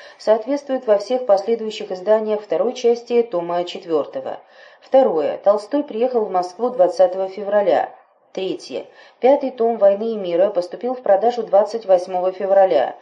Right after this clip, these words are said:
Четвёртое. Иван Иванович Орлов по поручению Толстого привёз Бартеневу его письмо, том шестьдесят первый, письмо двести семьдесят седьмое, и выяснял в типографии положение дел с печатанием романа.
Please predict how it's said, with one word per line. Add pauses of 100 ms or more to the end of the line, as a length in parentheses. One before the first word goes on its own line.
(300)
Четвёртое.
Иван
Иванович
Орлов
по
поручению
Толстого (320)
привёз
Бартеневу
его
письмо,
том
шестьдесят
первый,
письмо
двести
семьдесят
седьмое, (420)
и
выяснял
в
типографии
положение
дел
с
печатанием
романа.